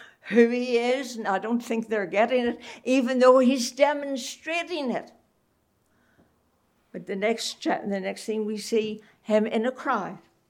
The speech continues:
He's already been healing people, but a ruler of the synagogue comes along,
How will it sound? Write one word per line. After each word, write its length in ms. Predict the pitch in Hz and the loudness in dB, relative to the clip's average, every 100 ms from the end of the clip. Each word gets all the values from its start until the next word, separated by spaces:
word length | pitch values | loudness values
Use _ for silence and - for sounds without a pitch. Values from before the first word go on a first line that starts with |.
| _ _ _ _ _ _ _ _ _ _ | _ _ _ _ _ _ _ _ _ _
He's 200 | 160 160 | -12 -4
already 520 | 180 180 175 196 196 185 | -2 -2 -2 -4 -6 -8
been 220 | 185 170 | -8 -8
healing 560 | 165 202 220 233 233 | -6 -6 -2 0 0
people, 520 | 220 233 220 226 214 - - - _ _ - | -2 -8 -6 -4 -6 -8 -20 -20 _ _ 2
but 280 | 262 247 - | 2 2 2
a 120 | 269 | 2
ruler 680 | 262 269 294 370 359 330 277 | 2 -2 0 0 0 -2 -2
of 280 | 247 240 - | -2 -4 -8
the 80 | |
synagogue 800 | 233 - 285 277 359 240 233 226 | -12 -8 -6 -4 -4 -2 -2 -4
comes 380 | - 226 220 208 | -4 -4 -4 -10
along, 420 | 220 214 214 226 | -8 -4 -4 -6